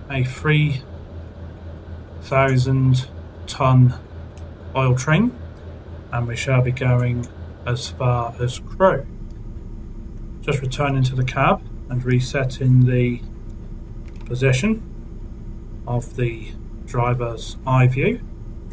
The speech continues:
we can now get started. This Let's Play will take about two hours to complete, as you will be working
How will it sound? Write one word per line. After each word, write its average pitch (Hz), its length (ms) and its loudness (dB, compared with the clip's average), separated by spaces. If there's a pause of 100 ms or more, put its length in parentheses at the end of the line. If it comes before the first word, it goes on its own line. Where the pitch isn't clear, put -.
(1300)
we 127 120 4
can 127 240 4
now 131 240 10
get 127 240 4
started. - 640 0 (840)
This - 540 -2 (100)
Let's 175 220 -2
Play 165 340 2
will 147 260 2
take 135 360 -2
about 135 680 0 (320)
two 143 200 0
hours 127 320 6
to - 120 -4
complete, 135 680 -2 (1000)
as 131 540 4 (240)
you 123 160 0
will 127 200 6
be 123 160 4
working 127 720 4